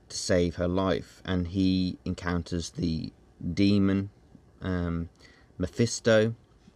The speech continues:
um, who is a, uh, iconic, um, depiction, you could say, of the devil, or of a devilish character within the Marvel Cinematic Universe, sorry, the Marvel Comics, uh,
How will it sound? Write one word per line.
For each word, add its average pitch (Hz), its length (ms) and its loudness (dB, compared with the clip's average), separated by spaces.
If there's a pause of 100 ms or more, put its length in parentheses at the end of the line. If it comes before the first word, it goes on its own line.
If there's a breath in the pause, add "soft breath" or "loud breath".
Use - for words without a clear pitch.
(300)
um, 87 560 -4
who 90 400 0
is 82 320 -6
a, 85 320 -2
uh, 82 240 -4 (720 loud breath)
iconic, - 680 -2 (320)
um, 87 520 0
depiction, 98 840 -2
you 101 100 -6
could - 200 -8
say, 87 260 -2
of 82 420 -6
the 80 120 -6
devil, 90 600 0 (480 loud breath)
or 80 320 -4
of 82 180 -4
a 80 220 -4 (300)
devilish 85 420 0
character 87 520 -4
within 92 300 0
the 87 60 0
Marvel 87 300 0
Cinematic 90 540 -6
Universe, 95 420 0 (400)
sorry, 90 280 0
the 92 100 -2
Marvel 87 300 2
Comics, - 580 -2 (580 loud breath)
uh, 87 380 2